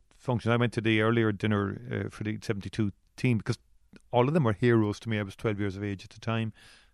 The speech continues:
Thirteen then in seventy-three when they went on to win the All-Ireland, and Cork won the All-Ireland football and Billy was captain. So as I said in my speech, <laughs> we, we grew up in the seventies, like, knowing nothing else but Nemo winning,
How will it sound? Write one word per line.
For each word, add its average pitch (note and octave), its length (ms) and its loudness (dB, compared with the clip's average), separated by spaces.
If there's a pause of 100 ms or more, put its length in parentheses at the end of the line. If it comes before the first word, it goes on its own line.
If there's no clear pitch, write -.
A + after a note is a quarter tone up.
(120)
Thirteen A2 380 2
then G#2 140 2
in G2+ 80 0
seventy-three G#2 640 -2
when G2+ 160 -4
they F#2+ 40 -6
went G2 140 -4
on F#2 80 -4
to G2+ 80 -10
win G2+ 100 -4
the G2 120 -2
All-Ireland, G2 360 -4
and F#2 80 -6
Cork - 300 -10
won G2+ 120 -4
the G2 100 -6
All-Ireland G2 280 -4
football G#2 300 -8
and F#2 140 -4
Billy G2+ 160 -2
was F#2 180 -8
captain. G2+ 400 -10
So - 160 -8 (380)
as A2+ 100 -2
I B2+ 100 8
said A#2+ 220 2
in G#2+ 60 0
my G#2 100 0
speech, - 320 -2
<laughs> - 0 -
we, C3+ 80 0 (140)
we C#3 120 2
grew A#2 220 2
up G#2 120 -2
in A#2 60 -2
the G2 80 -4
seventies, G2+ 520 -4
like, G2+ 160 -8
knowing G#2 260 -4
nothing G#2 260 -4
else G2+ 160 -8
but G2+ 160 -4
Nemo G#2 300 0
winning, G2 340 -4